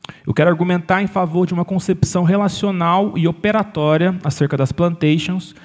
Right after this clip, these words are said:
de maneira a abordar as unidades de conver-, de, de conservação, de proteção integral,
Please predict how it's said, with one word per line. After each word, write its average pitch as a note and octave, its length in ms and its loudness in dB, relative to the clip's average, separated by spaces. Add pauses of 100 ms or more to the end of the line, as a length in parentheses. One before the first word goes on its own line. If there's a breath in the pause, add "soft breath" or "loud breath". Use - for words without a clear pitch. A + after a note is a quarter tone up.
(200 loud breath)
de C3+ 100 2
maneira F3+ 420 2
a E3 320 0
abordar E3 640 2 (200)
as B2 300 -6
unidades D#3 480 -2
de G3 60 -10
conver-, G3 340 -6
de, D3 260 2
de C#3 100 -8
conservação, D3 760 -2
de A2+ 120 0
proteção D3+ 420 -2
integral, D#3+ 580 0